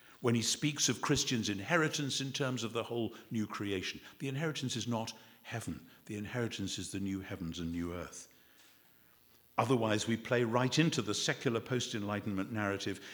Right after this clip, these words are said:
in which the implicit theology of place was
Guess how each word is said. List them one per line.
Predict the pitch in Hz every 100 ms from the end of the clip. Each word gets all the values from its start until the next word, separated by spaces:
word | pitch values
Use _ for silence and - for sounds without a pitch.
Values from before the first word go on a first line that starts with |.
| - -
in | 139
which | 131 139 - - - -
the | 127
implicit | 127 127 - 165 190 - 156
theology | - 165 139 139 131 120
of | 110 -
place | - 165 139 -
was | 104 98